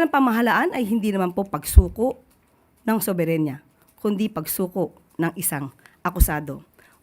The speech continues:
Uulitin po natin ang sinabi ng Pangulo sa sona twenty twenty-two.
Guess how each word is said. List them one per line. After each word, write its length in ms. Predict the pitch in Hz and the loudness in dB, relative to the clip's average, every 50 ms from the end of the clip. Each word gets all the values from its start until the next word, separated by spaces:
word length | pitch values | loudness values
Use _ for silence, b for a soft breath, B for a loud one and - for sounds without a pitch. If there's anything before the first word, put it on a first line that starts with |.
| _ | _
Uulitin 560 | 226 214 185 220 233 254 269 - 269 262 254 | -2 0 2 2 4 4 2 0 0 -2 -2
po 80 | 254 269 | -2 -2
natin 400 | 269 262 262 262 320 370 359 302 | 0 -2 -2 -2 -4 -4 -4 -4
ang 160 | - 185 185 | -4 -6 -8
sinabi 640 | 180 - 208 180 175 165 165 180 226 208 160 - - b b b b b b _ - | -8 -8 -6 -6 -6 -6 -4 -4 -6 -6 -6 -10 -14 b b b b b b _ -2
ng 160 | 208 208 202 | 0 0 2
Pangulo 560 | 202 208 202 208 202 233 254 247 185 143 127 - - B B B B B B - - | 2 2 2 2 2 2 2 2 0 -2 -4 -10 -18 B B B B B B -14 -8
sa 160 | - - 196 | -6 -4 -2
sona 320 | - - 214 220 247 233 220 | 0 0 0 2 2 0 0
twenty 240 | - 190 185 175 | 0 -2 -2 -2
twenty-two. 560 | 175 - 165 160 - 151 - - 170 160 135 | -4 -4 -6 -6 -6 -8 -8 -8 -8 -8 -8